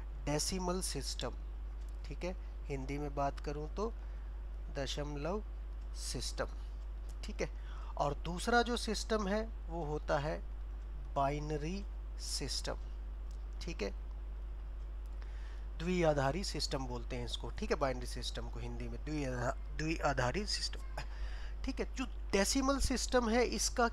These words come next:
क्या role है और binary system है इसका क्या role है, क्या यूज़ है, ठीक है। देखिए मैं आपको simple सा बताता हूँ concept कि जो decimal system है ये यूज़ करते हैं हम human beings,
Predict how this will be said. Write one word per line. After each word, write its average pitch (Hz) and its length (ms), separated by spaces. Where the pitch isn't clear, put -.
क्या 147 260
role 147 300
है 180 220
और 147 160
binary 185 480
system 175 480
है 170 220
इसका 185 460
क्या 196 180
role 139 260
है, 139 160
क्या 185 160
यूज़ 151 380
है, 131 180
ठीक 226 160
है। 151 80
देखिए 240 200
मैं 240 80
आपको 226 180
simple 208 420
सा 226 140
बताता 165 440
हूँ 165 120
concept 175 480
कि 214 80
जो 220 160
decimal 160 500
system 165 520
है 165 300
ये 180 220
यूज़ 180 360
करते 151 380
हैं 156 280
हम 156 320
human 143 460
beings, 120 420